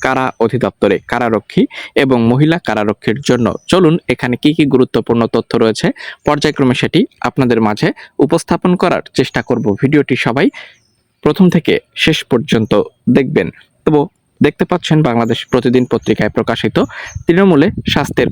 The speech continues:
কর্মী বাহিনীকে শক্তিশালী করতে স্বাস্থ্য খাতে কমিউনিটি ক্লিনিকে প্রায় চোদ্দ হাজার অস্থায়ীভাবে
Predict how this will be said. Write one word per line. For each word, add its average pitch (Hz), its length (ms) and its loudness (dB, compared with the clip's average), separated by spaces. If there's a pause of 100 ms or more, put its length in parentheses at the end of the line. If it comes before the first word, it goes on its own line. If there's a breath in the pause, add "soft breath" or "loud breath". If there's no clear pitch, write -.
কর্মী 139 280 2
বাহিনীকে 120 420 0 (300 loud breath)
শক্তিশালী 151 580 2
করতে 127 340 -2 (120)
স্বাস্থ্য - 400 -2
খাতে 131 300 -2 (340)
কমিউনিটি 147 560 2 (200)
ক্লিনিকে 110 440 2 (160)
প্রায় 120 220 0 (340 loud breath)
চোদ্দ 185 280 2 (160)
হাজার 120 340 -2 (240)
অস্থায়ীভাবে 123 600 0